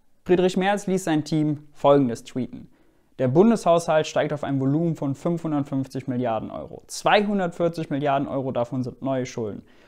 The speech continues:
Deutschland und die E U sind mit ihrer Finanzpolitik da angekommen, wo sie niemals hätten hinkommen dürfen. In der Liquiditätsfalle. Klingt clever, ist es aber nicht. Denn das, was Ökonomen unter Liquiditätsfalle verstehen, hat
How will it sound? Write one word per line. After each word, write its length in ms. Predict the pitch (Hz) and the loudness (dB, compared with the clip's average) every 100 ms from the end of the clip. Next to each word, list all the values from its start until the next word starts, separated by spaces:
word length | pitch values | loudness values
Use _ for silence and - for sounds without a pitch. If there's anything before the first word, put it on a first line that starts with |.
| _ - | _ 8
Deutschland 480 | 160 214 214 190 | 8 8 2 -2
und 160 | - 165 | -2 0
die 120 | 170 | 0
E 80 | 135 | 0
U 280 | 165 139 127 | 0 0 -2
sind 240 | 147 156 | -4 -4
mit 140 | 160 156 | -6 -6
ihrer 200 | 135 139 | -6 -4
Finanzpolitik 840 | 143 143 180 - 165 156 147 - | 0 0 0 -2 -4 -2 -6 -8
da 240 | 139 151 185 | 2 4 4
angekommen, 680 | - 185 170 165 165 160 147 | 2 0 0 0 0 2 0
wo 80 | |
sie 120 | 143 135 | 2 2
niemals 440 | 151 160 143 139 | 2 4 2 0
hätten 400 | 139 131 127 127 - - | -6 -2 -4 -4 -16 -4
hinkommen 460 | 131 127 123 117 | -2 0 0 -2
dürfen. 360 | 110 104 101 - _ _ _ _ - | -2 -8 -10 -18 _ _ _ _ 0
In 260 | 160 196 | 4 4
der 340 | 170 160 156 160 - _ _ - | 4 2 2 -4 -12 _ _ 0
Liquiditätsfalle. 1200 | 143 165 - 143 127 123 113 - - 95 - - - _ _ _ - | 4 4 4 2 2 0 -6 -8 -12 -14 -14 -18 -20 _ _ _ -4
Klingt 300 | 160 175 - | 0 0 0
clever, 480 | 190 196 226 240 - _ _ - | 0 0 0 -4 -12 _ _ -2
ist 140 | 151 | 0
es 160 | 135 120 | 0 -2
aber 180 | 95 73 | -6 -10
nicht. 360 | - - - | -12 -16 -6
Denn 240 | 151 170 175 - - _ | -2 -2 -2 -12 -20 _
das, 180 | 156 143 | -4 -2
was 140 | 151 | -2
Ökonomen 580 | 151 147 139 147 202 170 | -2 0 2 8 8 8
unter 220 | 139 135 | 2 -2
Liquiditätsfalle 880 | 127 131 147 127 139 139 - 127 117 | -4 -4 -4 -2 0 -2 -2 -4 -4
verstehen, 420 | 117 113 143 139 | -6 -8 -4 -4
hat 220 | 131 131 | -4 -10